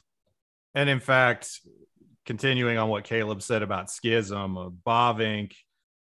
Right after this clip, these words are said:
uh, was very instrumental in something the opposite of a schism, helped to bring two separate groups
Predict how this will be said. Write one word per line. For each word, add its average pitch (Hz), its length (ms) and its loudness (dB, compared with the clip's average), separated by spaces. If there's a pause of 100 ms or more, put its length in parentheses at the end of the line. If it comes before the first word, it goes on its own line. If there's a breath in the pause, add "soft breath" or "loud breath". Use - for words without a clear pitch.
(120)
uh, 95 160 -12
was 95 300 -10
very 110 520 -2
instrumental 110 880 -2
in 98 280 -6
something 98 480 -4
the 95 120 -4
opposite 127 460 2
of 95 120 -6
a 98 40 -8
schism, 98 460 -6
helped 120 360 0
to 117 100 -2
bring 113 540 0 (320 soft breath)
two 156 200 4
separate 139 580 4
groups 127 840 -2